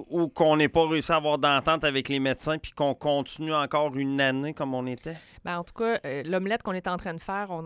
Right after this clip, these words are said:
Speaker 2: on brise pas mal d'œufs, là, pour, euh, la cuisiner présentement. T'sais, moi, je pense que l'erreur, ça a été de précipiter le projet de loi parce que les
Speaker 1: Mhm.
Speaker 2: Québécois étaient derrière l'idée. Et
Speaker 1: Oui.
Speaker 2: c'est sûr que pas beaucoup de monde qui pleurait sur le salaire, là, des, des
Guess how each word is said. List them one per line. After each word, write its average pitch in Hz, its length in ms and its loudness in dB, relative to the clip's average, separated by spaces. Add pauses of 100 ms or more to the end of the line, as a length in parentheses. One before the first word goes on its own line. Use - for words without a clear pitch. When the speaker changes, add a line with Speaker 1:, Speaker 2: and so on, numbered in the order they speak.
Speaker 2:
on 170 120 -6
brise 165 200 -8
pas 165 120 -8
mal 160 180 -8
d'œufs, 156 240 -8
là, 139 80 -10
pour, 143 340 -10
euh, 147 140 -6
la 143 120 -8
cuisiner 160 380 -10
présentement. 170 560 -8 (360)
T'sais, 226 100 -8
moi, 226 80 -2
je 233 60 -4
pense 254 160 -6
que 226 80 -2
l'erreur, 190 420 0
ça 185 140 -4
a - 20 0
été 202 380 -6
de 165 100 -10
précipiter - 560 -10
le 302 60 -12
projet 196 280 -10
de 185 60 -10
loi 240 180 -6
parce - 120 -14
que 196 80 -6
les 190 80 -2
Speaker 1:
Mhm. 185 60 -6
Speaker 2:
Québécois 226 340 -2
étaient 185 180 -2
derrière 180 680 -2 (120)
l'idée. 165 480 -8 (680)
Et 202 200 0
Speaker 1:
Oui. 208 260 -2 (180)
Speaker 2:
c'est - 140 -12
sûr 294 180 -6
que 269 120 -4 (340)
pas 269 120 0
beaucoup 233 240 -8
de 190 60 -6
monde 214 140 -4
qui - 100 -14
pleurait 190 440 -2
sur - 180 -12
le 160 80 -8
salaire, 156 500 -12
là, - 140 -14
des, 151 80 -12 (360)
des - 0 -